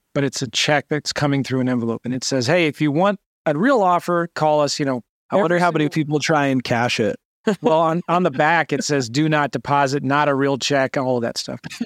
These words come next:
Speaker 2: <laughs> But still, how many still tried to deposit?
Speaker 1: Maybe, I need, I don't know. Maybe that's, need to be careful about, we're more careful about that. But anyway, every single one of them that we turned,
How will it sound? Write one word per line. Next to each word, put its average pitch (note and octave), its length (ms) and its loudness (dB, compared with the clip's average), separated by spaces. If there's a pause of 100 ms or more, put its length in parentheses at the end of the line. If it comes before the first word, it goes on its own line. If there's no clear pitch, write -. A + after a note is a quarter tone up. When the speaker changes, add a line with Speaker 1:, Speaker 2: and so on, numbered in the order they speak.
(160)
Speaker 2:
<laughs> A#3 80 -2 (920)
But D3+ 200 2
still, D#3+ 340 2
how D3+ 140 2
many E3 240 2
still E3 240 0
tried D#3 360 2
to C#3 60 -2
deposit? C3+ 580 0 (440)
Speaker 1:
Maybe, C#3+ 460 2
I C3 80 0
need, C#3 220 0
I C3+ 120 0
don't C#3 120 0
know. C#3+ 180 2
Maybe B2+ 240 0
that's, B2+ 300 -4 (260)
need C3 160 -2
to B2+ 80 -2
be B2 160 -2
careful C#3 380 0
about, B2 200 -2
we're C#3 60 0
more D3+ 220 0
careful C#3+ 340 -2
about A#2+ 200 -2
that. - 180 -12
But F3 140 4
anyway, F3+ 340 2 (260)
every G#3 220 2
single A#3 260 2
one G3+ 140 2
of F#3 80 0
them E3+ 200 2
that D#3+ 140 0
we E3 160 2
turned, E3+ 440 -2